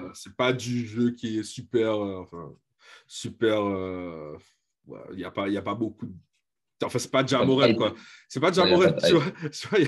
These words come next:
Speaker 2: a, c'est, c'est pas Ja Morant, quoi, tu vois. Euh, donc, on a un peu tendance à les oublier. Euh, ouais, je, moi, je, je pensais voir un trois zéro à ce moment-là, en fait.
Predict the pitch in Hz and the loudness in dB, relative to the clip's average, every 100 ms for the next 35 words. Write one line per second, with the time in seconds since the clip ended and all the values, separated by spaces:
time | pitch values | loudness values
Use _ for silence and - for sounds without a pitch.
0 | - 277 - 170 - 165 - 214 143 143 | 2 -2 -2 -4 -4 -10 -8 -8 -4 -4
1 | 143 143 160 151 - 120 - 117 127 _ | -2 -2 -2 -6 -10 -14 -12 -12 -12 _
2 | - - _ 110 110 107 113 117 120 123 | -20 -20 _ -2 0 2 2 0 2 2
3 | 127 135 131 131 117 120 117 113 107 104 | 0 0 0 2 2 0 0 -2 -6 -12
4 | 110 123 147 147 _ _ _ 101 95 95 | -4 0 0 -2 _ _ _ -12 -10 -8
5 | 92 92 90 _ _ _ _ 104 107 110 | -6 -8 -12 _ _ _ _ -4 -2 -2
6 | 101 - - 113 120 135 98 - - 98 | -4 -8 -14 -4 0 0 0 -10 -16 -20
7 | _ _ - - - 113 - 127 120 110 | _ _ -20 -10 -4 -2 2 4 4 2
8 | 110 107 101 101 117 110 104 101 101 95 | -2 -2 -4 -6 -4 -2 -4 -8 -8 -10
9 | 95 95 92 92 90 78 | -12 -12 -10 -10 -10 -12